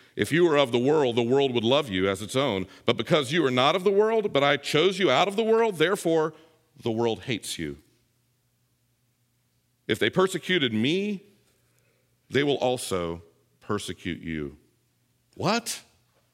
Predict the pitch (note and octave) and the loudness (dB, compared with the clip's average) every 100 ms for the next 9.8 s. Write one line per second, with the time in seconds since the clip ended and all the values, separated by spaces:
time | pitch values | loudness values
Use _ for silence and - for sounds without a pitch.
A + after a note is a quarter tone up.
0 | _ _ _ _ _ _ - C3 C#3 F#3+ | _ _ _ _ _ _ -2 0 2 4
1 | A#3+ G3 F#3+ F3+ D#3+ F#3+ F#3+ C3 D#3 G#3+ | 2 0 0 2 4 2 0 0 2 2
2 | C4 C4 A3 - _ _ _ _ _ _ | 2 2 -2 -8 _ _ _ _ _ _
3 | _ _ _ _ _ _ _ _ A3 B3 | _ _ _ _ _ _ _ _ 2 4
4 | A#3 F#3+ G3 - B3 A#3 G3+ F#3+ D#3 B2+ | 4 4 2 2 4 4 4 2 0 -2
5 | - _ _ _ _ _ _ _ _ _ | -10 _ _ _ _ _ _ _ _ _
6 | _ _ _ _ _ _ _ _ _ _ | _ _ _ _ _ _ _ _ _ _
7 | _ _ _ _ _ _ _ _ _ _ | _ _ _ _ _ _ _ _ _ _
8 | _ _ _ _ _ _ _ _ - A#2+ | _ _ _ _ _ _ _ _ -2 -2
9 | A#2 - E3+ D#3+ - G2 F#2 F#2 | -2 -4 -4 -4 -4 -4 -4 -6